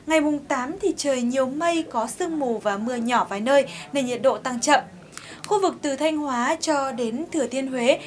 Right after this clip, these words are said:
ba ngày tới trời tiếp tục nhiều mây, có mưa, có nơi xuất hiện mưa vừa, mưa to, tập trung chủ yếu tại các tỉnh thành phía Nam. Nền nhiệt giảm thêm, ở phía Bắc thì trời tiếp tục rét, ở phía Nam trời lạnh. Khu vực từ Đà Nẵng cho đến Bình Thuận,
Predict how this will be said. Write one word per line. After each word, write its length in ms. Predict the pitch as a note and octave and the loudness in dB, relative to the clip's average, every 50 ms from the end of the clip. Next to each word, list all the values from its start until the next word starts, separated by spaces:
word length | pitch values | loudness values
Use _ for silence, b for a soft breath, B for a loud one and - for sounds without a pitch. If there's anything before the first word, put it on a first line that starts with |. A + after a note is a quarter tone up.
| B B B B B | B B B B B
ba 160 | - E4+ E4+ | 2 2 2
ngày 200 | D#4+ C#4 A#3+ A#3+ - | 2 0 -4 -4 -4
tới 300 | B3 A3+ A3+ B3+ D#4 D4+ | -4 -4 -2 -2 -2 -2
trời 240 | - - D#4+ C#4 A#3+ | 0 0 2 2 2
tiếp 140 | A#3+ F4 F#4 F4+ | 0 -4 -4 -4
tục 140 | F4+ A#3+ A#3 | -4 -2 -2
nhiều 200 | A#3+ A#3+ A#3 A3+ | -2 -2 -2 -2
mây, 280 | A#3+ D4 D#4 D#4 D4+ | -2 0 0 0 0
có 180 | D4+ - B3 B3 | -2 -4 -6 -6
mưa, 240 | C4+ D4 D#4+ D#4+ D#4 - - | -4 0 0 0 0 0 -2
có 280 | A3+ A#3 B3+ B3+ C#4+ D4+ | -6 -4 -4 -4 -4 -2
nơi 140 | D4+ C#4+ | -2 -2
xuất 160 | C#4 D#4+ E4 D#4+ | -2 -4 -4 -4
hiện 220 | C#4+ - G#3 A#3 | -4 -4 -2 -2
mưa 120 | A#3+ A#3+ | -2 -2
vừa, 300 | A#3 - A3+ A#3+ G#3+ G3 | -4 -2 0 2 2 2
mưa 120 | G#3 A#3 C#4 | 2 0 -2
to, 340 | C#4 - C#4+ C#4 C4 B3 B B B B B B B | 0 4 6 8 6 6 B B B B B B B
tập 80 | D#4+ D#4+ | -2 0
trung 140 | F#4 F4+ F4+ | 0 0 -2
chủ 100 | - C#4+ | -2 -6
yếu 260 | - - G#3+ G#3+ A#3 | -6 -4 -4 -4 -4
tại 140 | A#3+ B3 - | -4 -4 -4
các 140 | - D#4 D#4+ | -2 -2 -4
tỉnh 160 | D#4 A3+ - - | -4 -6 -6 -8
thành 180 | G3+ G3+ F#3+ | -10 -10 -10
phía 140 | - A3+ A#3 | -6 -6 -4
Nam. 300 | A#3+ C#4 D4 D4 C4+ A#3+ - B B B B B B | -2 0 2 2 2 0 -2 B B B B B B
Nền 120 | D4+ D4 | -2 0
nhiệt 200 | C#4+ D4 C#4 C#4+ | 2 0 0 -2
giảm 260 | - C#4 B3+ A3+ G#3 | -2 -4 -4 -4 -2
thêm, 260 | G#3 C#4 D#4 D#4+ C#4+ C4 - - | 2 6 6 6 6 4 2 -2
ở 140 | A3 G#3+ | 0 0
phía 160 | G#3 - A3 G#3+ | 0 -2 -4 -2
Bắc 180 | B3 E4 F4+ F4+ | 0 0 0 -2
thì 60 | D4 A3+ | -6 -8
trời 180 | - - - - | -6 -6 -6 -4
tiếp 160 | D4 E4+ - | -6 -6 -6
tục 100 | D4 - - - | -8 -10 -6 -2
rét, 180 | C#4+ E4 G#4 G#4 B B B B | 0 0 0 0 B B B B
ở 120 | B A3+ | B -4
phía 160 | A3 - A3 | -4 -4 -8
Nam 260 | A#3 B3 C4+ C4+ B3 A#3+ | -8 -6 -6 -6 -6 -4
trời 180 | - B3 G#3 F#3+ | -4 -6 -2 0
lạnh. 180 | G#3+ A#3 - - - - - B B B B B B B B | 0 0 0 0 -6 -20 -20 B B B B B B B B
Khu 160 | - G#4 G4 | 0 0 2
vực 140 | F4 E4 - - | 2 0 -2 -2
từ 280 | - C4+ C4 B3+ B3 A#3+ A#3+ - | -2 -2 -2 0 -2 -4 -2 0
Đà 180 | B3+ B3+ B3+ A#3+ | 0 2 2 4
Nẵng 340 | A#3+ A#3+ A#3+ A#3 C4+ F#4 G4+ | 2 2 0 0 -2 -6 -6
cho 280 | - - E4 D4 C#4 C#4 | -2 0 2 2 2 2
đến 360 | A3 A#3+ A#3 A#3 D4 E4+ D#4 | 2 0 0 0 -2 -4 -4
Bình 160 | D#4 C4 A3+ | -4 -4 0
Thuận, 180 | G#3 C#4+ C#4 | 2 2 2